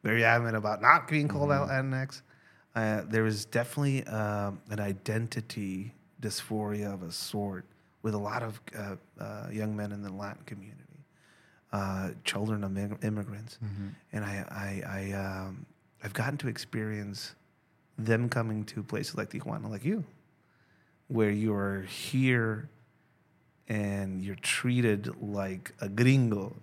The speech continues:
Speaker 1: is
Speaker 2: Mm-hmm.
Speaker 1: what s-, some like to say. "I'm treated like a foreigner, but I'm Mexican."
Speaker 2: Mm-hmm.
Speaker 1: And there's this weird kind of back and forth as far as, "Am I Mexican?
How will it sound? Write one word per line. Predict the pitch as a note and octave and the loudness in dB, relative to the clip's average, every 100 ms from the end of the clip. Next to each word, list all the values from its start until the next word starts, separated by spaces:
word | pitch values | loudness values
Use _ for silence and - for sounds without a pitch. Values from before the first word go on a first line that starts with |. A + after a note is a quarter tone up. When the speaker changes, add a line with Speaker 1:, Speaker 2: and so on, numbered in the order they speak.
| - | -4
Speaker 1:
is | A2 G2+ G2+ | 2 2 2
Speaker 2:
Mm-hmm. | G#2 | 0
Speaker 1:
what | G2 F2+ | -2 -4
s-, | |
some | - - - - - A#2+ A2 G#2+ G#2 G#2 - | -8 -6 -8 -6 2 4 4 0 -2 -6 -8
like | G#2+ G2+ G2 | 0 0 0
to | |
say. | G2+ G#2 F#2+ | -6 -4 -6
"I'm | F#2+ | -6
treated | F#2+ C#3 D3 | 0 2 2
like | C#3+ | 0
a | B2+ | -2
foreigner, | - D3+ C3+ A2+ F#2+ E2+ | 0 2 4 2 -4 -6
but | A2 | -4
I'm | B2+ C3+ | -2 0
Mexican." | D#3 D#3+ B2+ G#2+ G2+ G#2+ G2+ G2+ G2 - - | 0 0 -4 -6 -6 -6 -6 -6 -8 -14 -6
Speaker 2:
Mm-hmm. | - - - | -4 -4 -2
Speaker 1:
And | A2 A2 | 0 4
there's | A2 G#2+ | 4 4
this | G#2+ G#2+ | -2 0
weird | A2+ A#2+ A#2 A2+ G#2+ G2+ - _ _ | 2 4 2 0 -2 -4 -12 _ _
kind | B2 A#2 | -6 -6
of | G#2+ | -4
back | G#2+ - | -4 -4
and | G2+ | -6
forth | - G#2+ G#2 | -6 -6 -6
as | G#2+ | -8
far | - G2 | -8 -8
as, | G2 | -6
"Am | F#2 G#2+ C3+ | -6 -4 -2
I | D3+ | -2
Mexican? | D#3 E3 E3 E3+ E3+ F#3 | -2 -4 -6 -6 -6 -6